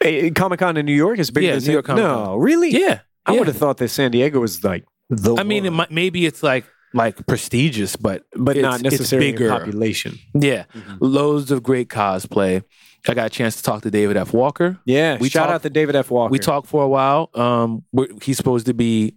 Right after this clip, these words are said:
Speaker 2: do-, we're supposed to be doing, uh, um, Origins with David F. Walker in the future.
Speaker 1: If you're new to C B J and you're new to comics, uh, David F. Walker, he's the man behind, uh, the previous run of Power Man and Iron Fist. He wrote Nighthawk that we were big fans of,
Speaker 2: Yep.
Speaker 1: Occupy Avengers.
Speaker 2: Yep.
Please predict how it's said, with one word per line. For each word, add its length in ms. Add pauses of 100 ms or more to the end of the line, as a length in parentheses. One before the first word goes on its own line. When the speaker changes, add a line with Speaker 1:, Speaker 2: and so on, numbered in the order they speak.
(200)
Speaker 2:
do-, 120
we're 120
supposed 200
to 40
be 60
doing, 240
uh, 240
um, 200
Origins 480
with 100
David 220
F. 80
Walker 300
in 60
the 60
future. 340
Speaker 1:
If 120
you're 80
new 160
to 80
C 160
B 140
J 320
and 100
you're 80
new 160
to 80
comics, 580
uh, 140
David 300
F. 160
Walker, 340
he's 220
the 80
man 180
behind, 520 (280)
uh, 160
the 120
previous 600
run 340
of 200
Power 180
Man 220
and 100
Iron 220
Fist. 400 (220)
He 100
wrote 220
Nighthawk 520
that 100
we 120
were 40
big 220
fans 260
of, 220
Speaker 2:
Yep. 120
Speaker 1:
Occupy 320
Avengers. 760
Speaker 2:
Yep. 260